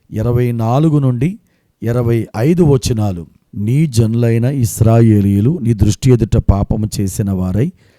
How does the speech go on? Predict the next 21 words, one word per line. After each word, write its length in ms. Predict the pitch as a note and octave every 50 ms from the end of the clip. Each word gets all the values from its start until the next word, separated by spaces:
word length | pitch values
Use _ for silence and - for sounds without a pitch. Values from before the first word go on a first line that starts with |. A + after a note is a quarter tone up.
| _ _ _ _ _ -
తమ 160 | G#2+ A2+ A2+
శత్రువుల 640 | G#2 - - A#2+ A2+ - - D3+ D#3+ D3 A#2 C3+ A#2+
బలమునకు 600 | G#2 F#2+ G#2+ A2 A#2 B2 B2+ B2 A#2+ - - A2+
నిలువలేక 580 | G#2 G#2+ G#2+ A2+ A#2 A#2+ A#2 A#2 A2+ G#2+ -
పడిపోయినప్పుడు, 960 | G#2 - G#2+ G#2 G#2+ G#2 - A2+ A2 G#2+ G#2 G2+ G2 - - B2+ D3 E3+ E3+ - _ _ _ _ _ _ _ _ -
వారు 440 | F2+ G#2 A2 A#2+ A#2+ A2+ A2 - -
నీ 160 | - G2+ A2
యొద్దకు 440 | A#2 A#2 A2+ A2 F#2+ G2+ D3+ - -
తిరిగి 380 | C#3+ - - A#2+ A2+ B2 A2+ A#2+
వచ్చి 460 | A2+ G#2+ G2+ - - - - D3 F3+ - _ _ _ _ _ _ -
నీ 200 | - G2+ G#2+ A2
నామమును 580 | G#2+ G#2+ G2+ G#2+ A#2+ C3 C3+ C3 B2 A#2+ A2+ A2
ఒప్పుకొని 540 | - - - - - A#2 A2+ A2+ D3 F#3 - _ _ _ _ _ _ _
ఈ 180 | G2 G#2 A2 A2
మందిరమునందు 800 | G#2+ G#2+ A2 B2 C3 D3 D3+ C#3+ C#3 C3+ C3 B2 B2 A#2 A2+ A#2
నీ 220 | A2+ A2+ A2+ A2
సన్నిధిని 480 | G#2 - - A#2 A2+ A#2+ A#2+ B2 A#2 A2+
ప్రార్థించి 760 | - - A2 G2+ G#2 G2 E2+ G#2+ A2 A2 - - E3+ E3 F3 - _ _ _ _ _ _ _ _
విన్నపము 580 | F#2 G2 A2 B2 C3+ C#3 - - B2+ A2+ A#2 A2+ - -
చేసిన 340 | A2+ A2+ A2 - - B2+ A2
ఎడల, 580 | G#2+ G#2+ G#2+ - _ G2 G2 G#2 G#2 A2+ C#3